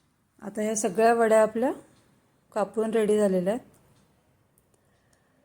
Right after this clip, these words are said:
आता एका पॅनमध्ये आपल्याला थोडंसं तेल घालून घ्यायचं आहे, एक दोन चमचे.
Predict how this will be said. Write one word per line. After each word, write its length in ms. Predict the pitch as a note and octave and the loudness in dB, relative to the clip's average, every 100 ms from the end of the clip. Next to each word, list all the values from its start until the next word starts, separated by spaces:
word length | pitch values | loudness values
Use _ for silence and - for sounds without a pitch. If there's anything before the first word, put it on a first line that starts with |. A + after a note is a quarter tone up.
| _ _ _ _ | _ _ _ _
आता 180 | G#3 A#3+ | -2 0
एका 200 | A#3 B3+ | 2 0
पॅनमध्ये 600 | B3 A#3+ A#3+ B3+ C4 C4 | 2 2 4 2 4 4
आपल्याला 400 | C4 B3+ B3 B3+ B3 | 4 2 0 2 2
थोडंसं 320 | A#3 A#3 B3 | 2 2 0
तेल 280 | - A#3+ A#3+ | 2 2 4
घालून 320 | B3 A3+ A3+ | 2 2 2
घ्यायचं 300 | G#3+ F#3+ G#3+ | 0 0 -2
आहे, 160 | A#3+ | -2
एक 140 | A#3 F3+ | -4 0
दोन 260 | A3 A#3 | 2 2
चमचे. 440 | A#3 B3 A3+ C4 | 2 -2 0 -2